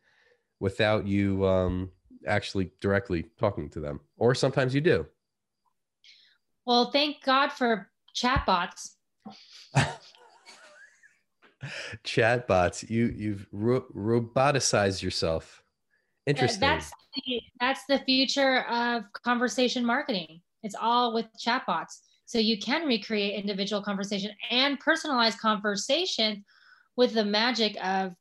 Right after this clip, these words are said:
Speaker 2: chatbots.
Speaker 1: <laughs> So interesting.
Speaker 2: Yeah, I used to have this email called, like, roboto dot at gmail dot com 'cause I was like, "Oh,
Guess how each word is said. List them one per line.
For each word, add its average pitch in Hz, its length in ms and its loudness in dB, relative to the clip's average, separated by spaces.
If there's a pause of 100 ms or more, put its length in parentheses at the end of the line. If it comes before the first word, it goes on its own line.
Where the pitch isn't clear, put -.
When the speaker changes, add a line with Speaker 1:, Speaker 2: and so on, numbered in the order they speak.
Speaker 2:
chatbots. - 800 -4 (420)
Speaker 1:
<laughs> - 60 -10 (1000)
So 185 40 -20 (120)
interesting. 180 520 -14
Speaker 2:
Yeah, 247 160 2
I - 20 0
used 240 240 2
to 359 80 4
have 285 160 2
this 240 260 -2
email 214 400 4
called, 190 280 0
like, 180 180 0
roboto 208 760 2
dot 202 460 0
at 175 300 -10
gmail 202 440 -2
dot 190 240 -4
com 208 280 0
'cause 190 120 -10
I 196 140 -2
was 185 100 -8
like, 190 260 -10
"Oh, 254 180 -4